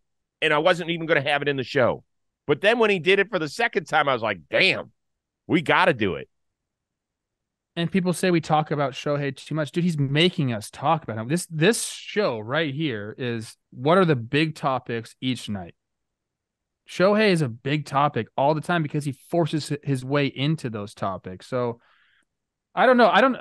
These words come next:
Speaker 2: here, here's my, let's, we can go a little deeper into this. If New Balance doesn't come out with a Shohei sneaker that's, like, not baseball related, like, give me a Shohei, like, streetwear type sneaker,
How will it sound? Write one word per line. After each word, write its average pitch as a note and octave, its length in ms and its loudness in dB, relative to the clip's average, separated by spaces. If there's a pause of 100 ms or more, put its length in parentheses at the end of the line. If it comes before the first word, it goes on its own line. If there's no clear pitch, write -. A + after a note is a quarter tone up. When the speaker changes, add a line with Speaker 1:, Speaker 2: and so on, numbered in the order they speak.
(140)
Speaker 2:
here, F3 580 -2
here's A#3+ 280 4
my, D3+ 300 2
let's, F#3 260 -6
we F#3+ 80 -4
can F#3+ 80 0
go F3 120 2
a D3 40 2
little C3 140 2
deeper A2+ 280 -4
into F2+ 160 -8
this. E2 300 -14 (720)
If F3+ 180 2
New F#3 220 6
Balance A3 460 4
doesn't F3+ 280 -2
come C#3+ 200 -2
out C#3+ 160 2
with C#3 140 -4
a G#2+ 40 -8
Shohei C3 560 -2
sneaker G2+ 560 -10 (300)
that's, - 240 -6
like, A2 260 -2 (400)
not C#3 420 4 (320)
baseball D#3+ 540 2
related, A#2+ 400 -4
like, G#2+ 180 -10 (100)
give F3 200 4
me A3 140 2
a G3 100 2
Shohei, E3 920 -2 (800)
like, C3 320 -6 (120)
streetwear D3 1080 0
type C3+ 280 -6
sneaker, - 580 -6